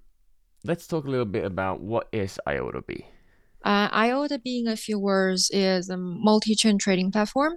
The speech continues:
Speaker 2: that we're trying to build here. And today we already have the swap product, which is available, uh, and people can already trade,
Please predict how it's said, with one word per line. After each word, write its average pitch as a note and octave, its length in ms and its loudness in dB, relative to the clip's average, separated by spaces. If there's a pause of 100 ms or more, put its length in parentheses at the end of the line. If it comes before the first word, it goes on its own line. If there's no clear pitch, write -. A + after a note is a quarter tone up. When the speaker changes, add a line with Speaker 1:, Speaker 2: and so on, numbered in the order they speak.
(160)
Speaker 2:
that G#3+ 160 0
we're G#3 100 0
trying G3+ 220 -2
to G3+ 80 -2
build F#3+ 240 2
here. C#4 240 4 (420)
And G#3 240 2
today G#3 300 2
we G3 60 0
already G3 320 0
have F#3+ 480 -8
the F3+ 240 2
swap - 240 0
product, F#3 340 0
which F3+ 220 -2
is F3 120 -6
available, A3+ 460 4 (420)
uh, F#3 360 4
and F#3 240 -2
people F#3 200 -6
can F#3+ 140 -4
already F3+ 300 0
trade, G3 640 6